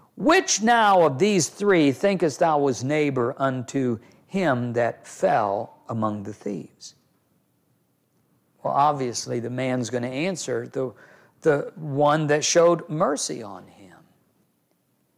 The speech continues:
And Jesus said unto him,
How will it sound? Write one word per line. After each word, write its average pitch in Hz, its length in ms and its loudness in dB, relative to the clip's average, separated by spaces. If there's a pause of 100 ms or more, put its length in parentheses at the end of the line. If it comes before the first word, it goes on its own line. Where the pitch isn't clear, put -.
(560)
And 131 180 0
Jesus 131 580 2
said 110 600 2
unto 131 520 -2
him, 101 500 -8